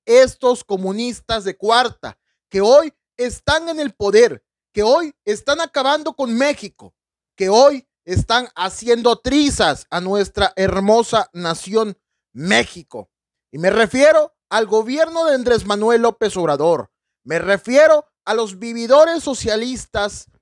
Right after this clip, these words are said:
del P T, de Morena y de otros partidos satélites que hoy están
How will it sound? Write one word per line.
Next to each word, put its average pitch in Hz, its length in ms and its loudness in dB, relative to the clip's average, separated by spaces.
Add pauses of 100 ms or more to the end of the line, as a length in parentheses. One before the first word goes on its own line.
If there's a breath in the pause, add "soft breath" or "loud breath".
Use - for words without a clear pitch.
(120)
del 160 240 -6
P 226 180 2
T, 247 400 0 (360)
de 156 100 -12
Morena 247 580 0 (200)
y 196 100 -12
de 226 140 0
otros 285 320 -2
partidos 233 500 -4
satélites 214 800 -4 (320)
que 202 120 0
hoy 277 280 4 (320)
están 311 320 -4